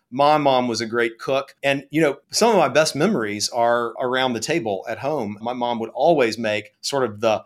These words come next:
full-on meal every night. I mean, I think that's unusual these days. I mean, there was a dessert, I think, every night when I was growing up. And, you know, sort of fast forwarding to now, it's a really important thing, I think, no matter what your family looks like,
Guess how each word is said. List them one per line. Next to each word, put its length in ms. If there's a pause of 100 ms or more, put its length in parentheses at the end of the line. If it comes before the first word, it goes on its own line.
full-on 440
meal 320
every 260
night. 280
I 20
mean, 140
I 60
think 180
that's 180
unusual 560
these 220
days. 360
I 40
mean, 60
there 40
was 120
a 40
dessert, 500
I 60
think, 240
every 260
night 280
when 100
I 40
was 120
growing 320
up. 340 (140)
And, 200
you 80
know, 180
sort 180
of 80
fast 340
forwarding 360
to 40
now, 520 (280)
it's 160
a 60
really 220
important 420
thing, 440
I 120
think, 420
no 140
matter 320
what 180
your 100
family 300
looks 300
like, 300